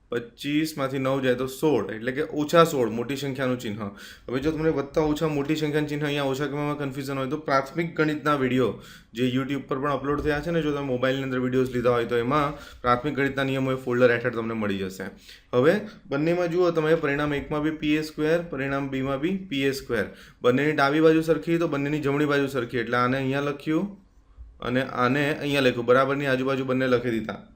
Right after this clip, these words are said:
બરાબર છે? હવે આમાંથી આપણે, અ, જવાબ મેળવીશું. બરાબર છે? તો સોળ ને આ બાજુ લઈ લીધું, ઓછા સોળ ને વત્તા સોળ કરી નાખ્યું. આ એક્સ સ્ક્વેર એમનું એમ, આ એક્સ સ્ક્વેર આ બાજુ આવે તો માઇનસ એક્સ સ્ક્વેર.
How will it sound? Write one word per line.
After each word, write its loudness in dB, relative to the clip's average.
બરાબર -8
છે? -2
હવે 2
આમાંથી 0
આપણે, -2
અ, 2
જવાબ 4
મેળવીશું. -2
બરાબર -6
છે? -6
તો -2
સોળ -2
ને 0
આ 0
બાજુ 0
લઈ 2
લીધું, 0
ઓછા 0
સોળ -6
ને -2
વત્તા -2
સોળ -2
કરી -2
નાખ્યું. -6
આ -2
એક્સ 0
સ્ક્વેર -2
એમનું 0
એમ, 2
આ 0
એક્સ -2
સ્ક્વેર -2
આ 2
બાજુ 2
આવે 2
તો -2
માઇનસ 0
એક્સ -2
સ્ક્વેર. -8